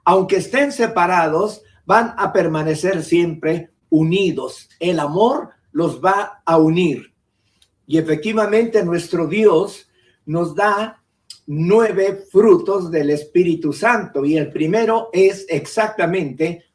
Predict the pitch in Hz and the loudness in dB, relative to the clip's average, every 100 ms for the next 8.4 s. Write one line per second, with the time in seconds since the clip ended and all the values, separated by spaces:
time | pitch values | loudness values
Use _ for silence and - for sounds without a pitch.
0 | _ - 127 139 190 180 - _ _ _ | _ -10 -8 -4 -2 -2 -6 _ _ _
1 | - 156 147 185 202 196 240 233 - - | -4 -2 0 0 2 2 2 -2 -10 -10
2 | 120 - _ _ - 175 175 220 233 220 | -12 -14 _ _ -2 0 2 2 2 0
3 | - 170 160 185 220 262 220 113 _ _ | -2 -2 -2 0 2 0 -2 -8 _ _
4 | _ _ _ 175 165 180 175 170 156 165 | _ _ _ -4 -2 0 0 -2 -2 -4
5 | 156 220 214 180 247 - 202 - 208 185 | -4 -4 -4 -4 -6 -4 -4 2 4 4
6 | 170 170 190 277 294 311 226 190 - 190 | 2 -6 -2 0 0 -2 -2 -4 -2 0
7 | 170 165 160 - 156 127 147 208 311 277 | 0 -2 -4 -2 -2 -2 -6 -2 0 0
8 | 160 170 - - | -2 -6 -8 -18